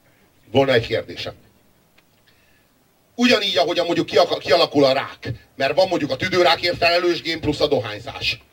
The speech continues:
Ez okozza a tüdőrákot, ugye? Tüdőrákért felelős gén és dohányzás. Ha a kettő közül valamelyik hiányzik, nem alakul ki a tüdőrák.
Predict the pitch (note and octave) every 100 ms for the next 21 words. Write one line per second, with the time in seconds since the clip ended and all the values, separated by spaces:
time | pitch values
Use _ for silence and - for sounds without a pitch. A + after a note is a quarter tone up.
0 | - D#3+ D3 C3 C3 A#2+ A2 G2+ - -
1 | - - - - E3+ C#3 - _ - _
2 | F3+ G3 A3 G#3 G3 G3 E3+ F3 F3 E3+
3 | C3+ D3+ E3 E3 D3+ D3 C#3 B2 G#2+ G#2
4 | G#2 - - - - _ D3+ A3 A3 G#3
5 | F3+ F3+ F3+ F3 F3+ E3+ C#3+ C#3 - C3+
6 | D3+ A#2+ - F#3 C#3+ C3 A#2+ C3+ B2+ C3+
7 | C3 A#2 G2 - -